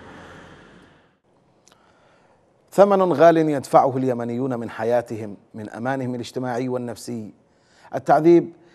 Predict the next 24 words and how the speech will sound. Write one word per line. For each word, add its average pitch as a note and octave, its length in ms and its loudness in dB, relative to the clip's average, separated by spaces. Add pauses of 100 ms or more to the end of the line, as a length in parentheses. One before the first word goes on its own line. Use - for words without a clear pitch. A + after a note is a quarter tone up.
(120)
لا E3 140 8
يقتصر F#3+ 420 2
على C#3 180 4
السجون C#3+ 440 0
ومن B2+ 220 -2
فيها A2+ 320 -4
فقط - 500 -4 (100)
من A#2 100 -6
المظلومين، A2 680 -8
بل B2+ 280 -6 (420)
تصل E3+ 360 0
آثاره C3 340 -4
المباشرة B2 580 -8
إلى A2 240 -6
أقاربهم C3+ 600 -2
ومعارفهم، A2+ 760 -10 (460)
كما C3+ 460 -2
يفعل B2+ 500 -6
فعله C#3 600 -2
في A#2 100 -10
أنفس E3+ 520 -8
الجلادين A2+ 680 -8
أنفسهم G2+ 600 -14
أيضًا. E2 400 -20